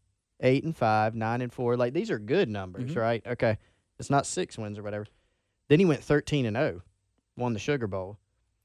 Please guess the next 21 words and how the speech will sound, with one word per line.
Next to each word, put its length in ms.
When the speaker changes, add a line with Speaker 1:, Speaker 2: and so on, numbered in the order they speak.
Speaker 1:
Ten 200
and 100
three, 180
ten 180
and 100
three, 180
eight 160
and 100
five. 340
Then, 240
uh-oh, 360
he's 180
five 340
and 120
seven 380
back-to-back 600
years. 300
Panic 340
time. 120
Speaker 2:
Fire 280
him. 140